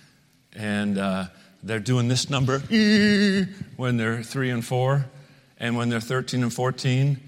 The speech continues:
it's just a bigger version of it. And when they're twenty-four and twenty-five, it's a,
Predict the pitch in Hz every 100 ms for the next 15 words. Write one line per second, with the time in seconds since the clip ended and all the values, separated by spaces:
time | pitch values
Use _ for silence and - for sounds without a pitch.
0 | - 117 127 139 127 123 90 131 120 101
1 | 120 120 135 135 151 - - - _ _
2 | 123 127 123 117 - 135 127 117 131 120
3 | 127 123 - 123 120 127 123 127 135 127
4 | - - - _ - 120 - - 127